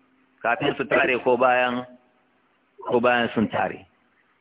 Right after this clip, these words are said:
To sai dai anan wasu malayan sun ce in kafin a tare ne, babu ainihin sadaki. Aure kan za a riba shi.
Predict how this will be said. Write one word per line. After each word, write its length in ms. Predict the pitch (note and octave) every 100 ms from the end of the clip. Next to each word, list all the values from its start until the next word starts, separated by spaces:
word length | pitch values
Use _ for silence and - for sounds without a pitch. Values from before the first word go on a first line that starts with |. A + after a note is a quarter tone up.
| -
To 80 |
sai 140 | - D#3
dai 100 | E3+
anan 260 | D3 D#3+ D3+
wasu 180 | D3 E3+
malayan 340 | D3+ C#3 C#3
sun 120 | C3 C3
ce 140 | - A#2
in 180 | G#3 G3+
kafin 360 | F3+ D3 D#3 D3+
a 80 | C3
tare 420 | - C3 C3+ A2
ne, 220 | F#2 F2 - _ _ _ _ _ _ _ _ _ _ _ _
babu 360 | - B2 C3 C3
ainihin 640 | B2+ B2+ B2+ B2+ B2+ - _
sadaki. 420 | - A2+ G#2+ - - - _ _ _ -
Aure 220 | D3+ F3+ F#3
kan 160 | D3+
za 80 | C#3+
a 80 | C3+
riba 200 | B2 A2
shi. 140 | -